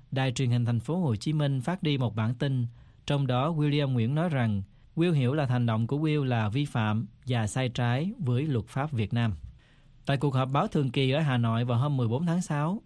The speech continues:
người phát ngôn Bộ Ngoại giao Việt Nam Lê Thị Thu Hằng nói rằng William Nguyễn bị tạm giam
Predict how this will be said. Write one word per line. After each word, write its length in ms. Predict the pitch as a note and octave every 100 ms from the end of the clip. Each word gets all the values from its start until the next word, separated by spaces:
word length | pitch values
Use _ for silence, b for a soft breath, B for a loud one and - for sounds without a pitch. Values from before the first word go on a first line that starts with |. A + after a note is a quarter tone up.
| -
người 180 | - C3+
phát 180 | F#3 F#3+
ngôn 260 | E3+ E3 B2+
Bộ 140 | A2+
Ngoại 160 | A#2+ A#2+
giao 140 | D3+
Việt 180 | B2 A2
Nam 300 | C#3 C#3 C3+
Lê 220 | C3+ C#3+
Thị 160 | C#3 A2+
Thu 180 | C#3+
Hằng 240 | C#3 A#2+ G#2
nói 180 | A2 C#3+
rằng 280 | C3 G#2+ F#2 B B -
William 400 | D#3 E3+ E3+ D#3+
Nguyễn 300 | C3 A2+ D3+
bị 140 | C#3 A#2
tạm 280 | A#2+ A2+
giam 320 | B2+ C#3 C3